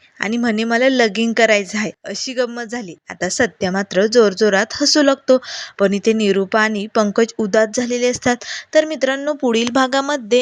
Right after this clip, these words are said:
आपल्याला बघायला मिळेल, इथे आता सत्य शर्ट काढत असतो, त्याच वेळेस मीरा तिथे येते. आता मीराचं लक्ष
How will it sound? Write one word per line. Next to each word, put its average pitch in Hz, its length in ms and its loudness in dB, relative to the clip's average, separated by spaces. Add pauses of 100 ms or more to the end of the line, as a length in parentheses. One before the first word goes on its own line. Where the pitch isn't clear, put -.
(160)
आपल्याला 233 380 0
बघायला 214 380 2
मिळेल, 202 180 0 (340)
इथे 208 200 0
आता 226 240 0
सत्य 254 380 0
शर्ट 240 360 2
काढत 240 280 -2
असतो, 220 240 -6 (360)
त्याच 320 260 0
वेळेस 294 300 -4
मीरा 269 400 -2
तिथे 240 200 -4
येते. 180 220 -2 (180)
आता 196 240 -6
मीराचं 202 460 0
लक्ष 208 360 -2